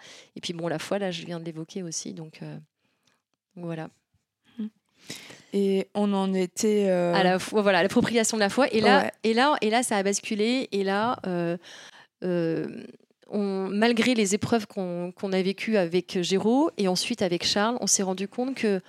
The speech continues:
Speaker 1: bah, en fait, c'était pas l'épreuve qui faisait que la vie était pas belle, c'était la façon dont on le vivait.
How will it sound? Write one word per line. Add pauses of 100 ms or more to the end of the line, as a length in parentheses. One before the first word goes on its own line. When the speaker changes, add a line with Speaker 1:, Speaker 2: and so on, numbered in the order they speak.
(320)
Speaker 1:
bah,
en
fait,
c'était
pas
l'épreuve
qui
faisait
que
la
vie
était
pas
belle,
c'était
la
façon
dont
on
le
vivait.